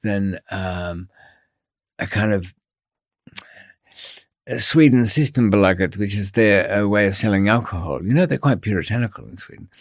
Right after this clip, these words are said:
If you want to buy booze, you have to, um, go into this, mm, grey corner shop, line up, fill in a form, tick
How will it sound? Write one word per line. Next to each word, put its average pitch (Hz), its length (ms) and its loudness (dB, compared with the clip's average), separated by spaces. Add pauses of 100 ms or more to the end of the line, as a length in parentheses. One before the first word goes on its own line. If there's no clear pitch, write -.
(520)
If 98 160 -2
you 123 80 0
want 120 160 2
to 104 80 0
buy 98 260 0
booze, 95 460 0
you 101 120 -4
have 101 240 -4
to, 87 360 -4
um, 95 320 -8
go 110 180 -2
into 98 140 -4
this, 95 240 -8 (600)
mm, 92 400 -14
grey 101 560 0 (640)
corner 117 400 2
shop, 101 420 0 (140)
line 117 420 2
up, 90 220 -2
fill 143 240 2
in 107 160 4
a 98 80 -2
form, 92 640 -4
tick 104 200 -6